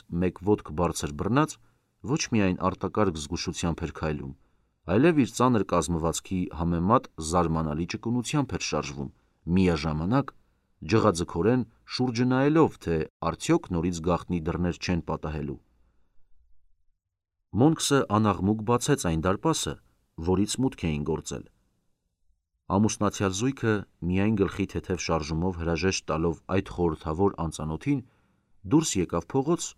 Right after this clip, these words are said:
և անձրևի ու թանձր խավարի միջով ուղղվեց դեպի տուն։ Նրանց գնալուց անմիջապես հետո Մոնքսը, որ մենակությունից սարսափում էր, ձայն տվեց ներքևում ինչ-որ տեղ թաքնված մի տղայի։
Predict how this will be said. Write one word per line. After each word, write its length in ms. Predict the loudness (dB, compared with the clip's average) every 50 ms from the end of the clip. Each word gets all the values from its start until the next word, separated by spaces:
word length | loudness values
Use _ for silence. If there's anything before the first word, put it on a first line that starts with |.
| _ -2
և 220 | 2 4 4 4 4
անձրևի 520 | 2 0 0 0 0 0 2 2 2 2 0 -2 _ _ _ _ _ -2
ու 140 | 0 0 0 -2
թանձր 440 | -4 -2 0 0 0 2 0 0 -2
խավարի 380 | 0 -2 -2 0 0 -2 -2 -2
միջով 380 | -4 -4 -4 0 0 0 0 0 -4 _ _ _ _ _ _ _ -6
ուղղվեց 480 | -6 -6 -6 -4 -2 0 0 0 0 -4
դեպի 320 | -8 -8 -8 -8 -10 -12
տուն։ 240 | -12 -12 -14 -14 -14 -16 _ _ _ _ _ _ _ _ _ _ _ _ _ _ _ _ _ _ _ _ _ _ _ _ _ _ -20 _ _ -20 -20 _ _ _ _ -4
Նրանց 320 | 0 2 2 2 2 2
գնալուց 460 | 2 4 4 4 4 2 2 0 -2 -6 -6
անմիջապես 640 | -4 -2 -2 0 0 0 -2 -4 -6 -4 -4 -4 -4 -2
հետո 300 | -4 -2 0 2 2 2 0 -2 _ _ _ _ _ _ _ _ -4
Մոնքսը, 440 | 0 0 0 2 0 -2 -4 -6 -6 -8 -12 _ _ _ _ -20 _ -4 0
որ 240 | 2 2 2 0 -4 -4
մենակությունից 720 | -2 0 0 0 0 -2 -4 -4 -2 -2 -2 -2 -2 -2
սարսափում 600 | -2 -2 -2 -2 -2 -4 -4 -4 -4 -6 -6 -6
էր, 140 | -6 -8 -12 _ _ _ _ _ _ _ _ _ _ _ _ -2
ձայն 280 | 2 2 4 2 2
տվեց 300 | 0 0 0 0 0 -2
ներքևում 500 | -4 -4 -4 -4 -4 -4 -2 0 -2 -2 -2
ինչ-որ 420 | -4 -6 -6 -4 -4 -4 -4 -4
տեղ 180 | -2 -4 -6 -4
թաքնված 520 | -4 -6 -6 -6 -6 -6 -6 -4 -4 -6 -4
մի 160 | -4 -6 -6
տղայի։ 380 | -6 -4 -2 -2 0 -2 -2